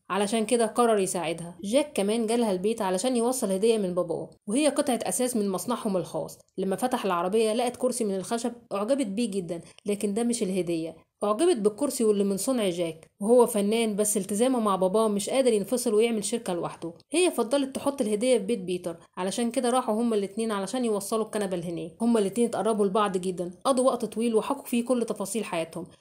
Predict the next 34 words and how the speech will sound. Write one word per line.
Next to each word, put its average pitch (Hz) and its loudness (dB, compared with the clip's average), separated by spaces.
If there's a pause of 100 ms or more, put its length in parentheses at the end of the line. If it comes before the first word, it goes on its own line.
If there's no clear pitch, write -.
(140)
ضحكوا 240 2
كتير، 208 -4 (180)
ولوسي 247 0
بدأت 226 0
تعرف 226 0
إنها 214 0
معجبة 196 0
بيه. 165 -6 (220)
راحت 233 2
لصديقها 208 -2
واللي 190 2
عرفته 208 -2
إنها 220 0
بتحب 202 -2
جاك 214 -2
أخو 247 0
بيتر، 180 -6 (220)
ورغم 214 2
كده 226 0
ما 202 -4
تقدرش 233 -2
تقول 220 -2
الحقيقة 202 -2
علشان 190 -4
خايفة 247 -4
تجرح 214 -4
مشاعر 190 -2
العيلة، 165 -6 (200)
العيلة 226 4
اللي 254 6
هي 269 4
حبتهم 233 0
كأنها 233 0
عيلتها. 175 -2